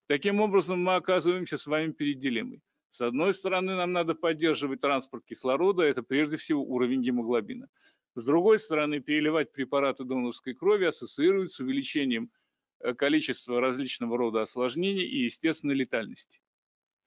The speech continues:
Итак, вот эти осложнения. Они бывают непосредственные осложнения, иммунные и неиммунные, тут они хорошо представлены. Они бывают отдалённые осложнения, тоже иммунные и неиммунные, вы тоже их хорошо знаете.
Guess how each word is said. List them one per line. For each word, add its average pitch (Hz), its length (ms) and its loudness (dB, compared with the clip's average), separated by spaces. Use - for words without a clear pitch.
Итак, 202 320 2
вот 220 240 4
эти 185 160 0
осложнения. 110 760 -4
Они 202 260 0
бывают 151 440 2
непосредственные 170 760 -2
осложнения, 160 680 -2
иммунные 156 600 -2
и - 20 -2
неиммунные, 135 600 -2
тут 127 200 -6
они 120 160 -4
хорошо 117 400 -8
представлены. 110 720 -8
Они 220 240 2
бывают 143 440 4
отдалённые 175 680 2
осложнения, 156 640 -4
тоже 139 380 -2
иммунные 135 460 -2
и - 20 0
неиммунные, 131 580 -2
вы 117 120 -6
тоже 117 320 -2
их - 80 -8
хорошо 117 380 -4
знаете. 110 460 -8